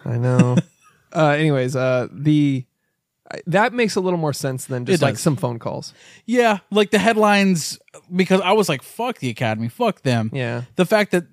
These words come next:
Speaker 2: and, uh, even Mark Maron, he went on his podcast and was like, "Dude, fuck the Academy," and, you know, the fact that we didn't go through their channels and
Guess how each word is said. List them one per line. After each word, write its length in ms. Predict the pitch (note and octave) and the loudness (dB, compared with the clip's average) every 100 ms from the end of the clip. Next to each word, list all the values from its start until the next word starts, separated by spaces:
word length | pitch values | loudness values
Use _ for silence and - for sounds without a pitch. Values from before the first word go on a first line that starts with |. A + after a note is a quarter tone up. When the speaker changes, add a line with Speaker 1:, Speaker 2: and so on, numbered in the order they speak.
| - | 0
Speaker 2:
and, 300 | G3+ G3 G3 | 2 2 0
uh, 140 | E3 - | -4 -4
even 260 | F3 F#3+ F3+ | 0 2 2
Mark 240 | E3+ - | 2 2
Maron, 460 | D3 D#3 C#3 B2 - | 2 2 2 0 -4
he 220 | C3 D3+ | -2 0
went 200 | D3 D3+ | 0 0
on 140 | C3+ | 0
his 140 | B2+ C3 | 0 0
podcast 380 | B2+ A#2+ B2 A#2 | -2 0 0 -2
and 60 | |
was 120 | A#2+ A2+ | -2 -6
like, 180 | A2 - | -6 -4
"Dude, 200 | C#3 - | -4 -2
fuck 220 | E3+ D#3+ | -6 -4
the 100 | C3 | -4
Academy," 560 | C3 A#2+ A#2 A#2 A#2 _ _ _ _ _ | 0 0 0 -2 -4 _ _ _ _ _
and, 600 | C#3 B2 A#2+ A2+ G#2+ G#2+ - | -4 -2 -2 -4 -8 -12 -6
you 140 | C3+ | -4
know, 240 | A2+ A2 - _ _ _ _ _ - | -4 -6 -12 _ _ _ _ _ -8
the 180 | C#3 D3 | -2 0
fact 240 | E3 D#3 | 0 -2
that 100 | D#3 | 2
we 120 | D3 | 2
didn't 320 | C#3+ C#3+ B2 | 2 0 -2
go 260 | A#2 C3+ C3 | 2 2 2
through 360 | - - C#3+ A#2+ | 0 0 0 2
their 420 | C3 C3+ C3 A#2 - | 0 2 0 -4 -6
channels 580 | - C#3 C3 A#2+ A#2 | 2 4 4 2 0
and 220 | A#2 A2 | -2 -4